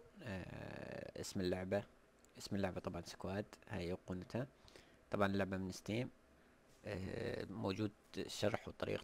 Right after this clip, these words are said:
تنزيلها كاملة على قناتي، راح أترك لكم الوصف، الرابط بالوصف. آه، وبالنسبة للإعدادات الحساسية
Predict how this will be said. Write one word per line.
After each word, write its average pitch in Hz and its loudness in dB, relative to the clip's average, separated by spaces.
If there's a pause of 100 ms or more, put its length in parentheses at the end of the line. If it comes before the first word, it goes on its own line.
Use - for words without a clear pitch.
تنزيلها 95 2
كاملة 98 4
على 87 -2
قناتي، 101 4
راح 92 2
أترك - -4
لكم 90 0
الوصف، 90 -2
الرابط - 4
بالوصف. 151 -4 (840)
آه، 90 4
وبالنسبة 98 4
للإعدادات 92 2
الحساسية 101 2